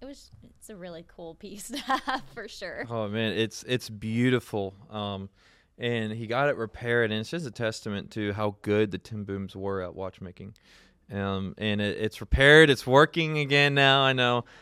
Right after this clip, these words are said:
Speaker 2: Uh, but
Speaker 1: It's
Speaker 2: another
Speaker 1: ticking.
Speaker 2: little fun fact i-, is, so we have this watch. We, we've taken some photos with it, obviously, with, as we started Ten Boom Coffee Roasters.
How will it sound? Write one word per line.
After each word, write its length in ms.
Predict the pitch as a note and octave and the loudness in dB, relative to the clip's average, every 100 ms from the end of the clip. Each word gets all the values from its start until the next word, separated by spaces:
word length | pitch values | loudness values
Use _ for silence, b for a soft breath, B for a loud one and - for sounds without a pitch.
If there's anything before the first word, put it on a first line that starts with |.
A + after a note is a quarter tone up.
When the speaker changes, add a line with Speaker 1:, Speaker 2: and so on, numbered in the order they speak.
| B | B
Speaker 2:
Uh, 240 | A2+ B2 A#2+ | 2 6 6
but 180 | B2 B2 | 4 0
Speaker 1:
It's 40 | |
Speaker 2:
another 220 | C3+ A3+ | 2 2
Speaker 1:
ticking. 160 | C#4+ F3+ | 4 6
Speaker 2:
little 300 | D#3 D3 C3 | 8 8 6
fun 280 | - C3+ B2+ | 4 0 0
fact 440 | - A2+ A2 A2 | 0 2 2 0
i-, 60 | A#2+ | 0
is, 320 | A2+ A2 A2+ | 0 0 -2
so 120 | - | -2
we 200 | B2+ C#3+ | -2 0
have 400 | F3+ D#3+ D3+ D3+ | -2 2 2 2
this 180 | C3 A#2 | 0 -6
watch. 380 | A2+ G#2 G#2 - | -2 0 0 -4
We, 200 | A#2 A2 | -6 -6
we've 200 | - A#2 | -6 -6
taken 280 | - D3 C#3+ | -2 -2 -2
some 100 | A#2 | -8
photos 380 | - A2 G2+ G2+ | -2 -2 -2 -6
with 200 | G#2 - | -10 -8
it, 80 | G2 | -6
obviously, 460 | G2+ G2 F#2 G2 | -6 -8 -10 -10
with, 240 | G2 G2 - | -8 -8 -6
as 160 | G#2+ G#2 | -8 -8
we 60 | |
started 380 | G#2 - G2+ G#2 | -10 -4 -4 -4
Ten 160 | A2+ G2+ | -8 -6
Boom 180 | A2 | -6
Coffee 320 | A#2 A2+ G2+ G2+ | -4 -2 -2 -2
Roasters. 480 | G2 G2 G2+ G2+ | -4 -2 -6 -8